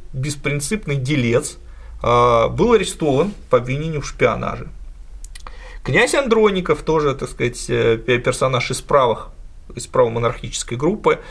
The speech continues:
э, был арестован, э, не, не был арестован, выслан из, из Петрограда тоже по подозрению в шпионаже.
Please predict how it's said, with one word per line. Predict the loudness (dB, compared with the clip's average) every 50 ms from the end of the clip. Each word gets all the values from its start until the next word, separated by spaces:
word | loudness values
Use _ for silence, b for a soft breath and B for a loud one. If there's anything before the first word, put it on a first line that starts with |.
| B B B B
э, | 2 4 4
был | 4 4 4 4
арестован, | 4 2 0 0 2 4 4 4 4 2 2
э, | 0 0 0
не, | -2 -4 -4 -4
не | -4 -2
был | 0 2 4 4
арестован, | 4 4 2 2 2 4 4 2 2
выслан | 2 0 0 0 -2 -4 -4 -6 -6 -6
из, | -8 -10 -10 -10 -10
из | -10 -10
Петрограда | -10 -8 -4 0 0 0 2 2 2 2 2 0
тоже | 0 0 0 0 0 -2
по | -4 -4 -4
подозрению | -4 0 2 4 2 2 2 -2 -4 -4 -6 -8
в | -10
шпионаже. | -6 -2 0 0 2 2 -2 -4 -4 -8 -14